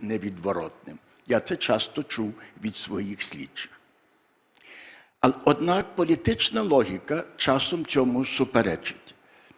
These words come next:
Сьогодні думка про покарання Росії викликає в, на Заході тиху паніку.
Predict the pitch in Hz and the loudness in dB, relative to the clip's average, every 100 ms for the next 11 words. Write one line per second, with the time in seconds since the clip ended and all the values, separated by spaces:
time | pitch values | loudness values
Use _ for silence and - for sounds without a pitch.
0 | _ - - 180 214 208 160 131 208 190 | _ -2 4 4 4 0 0 2 0 -2
1 | - 107 - 139 - 139 147 151 165 151 | 0 0 2 -2 0 0 2 2 4 4
2 | 147 147 - 233 214 156 127 139 143 139 | 4 4 0 0 2 4 2 2 2 4
3 | 190 202 151 117 120 117 123 127 123 127 | 4 6 6 6 4 -4 2 4 6 6
4 | 180 185 170 147 151 - 175 165 156 143 | 4 4 2 4 2 2 0 0 -4 -2
5 | 127 104 143 110 - - | 2 2 0 -6 -10 -16